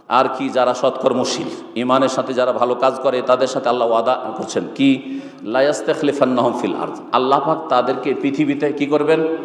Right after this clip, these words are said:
খেলাফত দান করবেন, নেতৃত্ব দান করবেন। আল্লাহ পাক খেলাফত মানে কি? দুর্বল না কমজোর না শক্তিশালী? হ্যাঁ, শক্তিশালী করবেন। আর যে শক্তিশালী থাকে সে নিরাপদ থাকে, তাই না? কমজোর ভয়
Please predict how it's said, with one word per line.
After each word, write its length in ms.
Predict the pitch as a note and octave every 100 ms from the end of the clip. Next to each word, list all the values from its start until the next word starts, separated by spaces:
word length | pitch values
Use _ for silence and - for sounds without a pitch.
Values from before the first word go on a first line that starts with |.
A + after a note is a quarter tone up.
| - - - - - - - -
খেলাফত 440 | A#2+ A2+ B2 - -
দান 180 | G2+ F2+ -
করবেন, 280 | - - - - - - - -
নেতৃত্ব 600 | A#2 D3 D3+ E3 E3+ D3+
দান 240 | C#3 A#2+ G#2
করবেন। 340 | G2+ F#2 F2+ - - - -
আল্লাহ 340 | B2+ D#3 F#3+ G3+
পাক 420 | G3+ - - -
খেলাফত 340 | - D#3+ D#3 E3
মানে 220 | E3+ D#3+
কি? 200 | D#3 G#2+
দুর্বল 520 | G2+ B2 D3 D#3 F3
না 100 | F#3
কমজোর 680 | F3+ E3+ D3+ D#3 D#3 F#3 F#3
না 280 | F#3 F#3 F3+
শক্তিশালী? 520 | - F#3 F#3+ F3+ C3 - - - - - - -
হ্যাঁ, 240 | D3+ A#3+ - - - -
শক্তিশালী 480 | G4 G4 C5+ A#3 G3
করবেন। 300 | C#3 G#2 F2+ - - - - - - - _ -
আর 180 | F3+ F#3
যে 140 | E3 A3
শক্তিশালী 720 | A3+ A3+ A3+ B3 - G#3+ A3
থাকে 560 | G#3+ G3 - D3+ C#3 F3
সে 200 | - A#3
নিরাপদ 360 | B3+ C#4 G#3 E3
থাকে, 200 | - - - -
তাই 120 | E3
না? 160 | G3+ F4 - - - - - -
কমজোর 600 | - B3+ D4 C#4 D4 D4+
ভয় 280 | C#4 A#3+ A3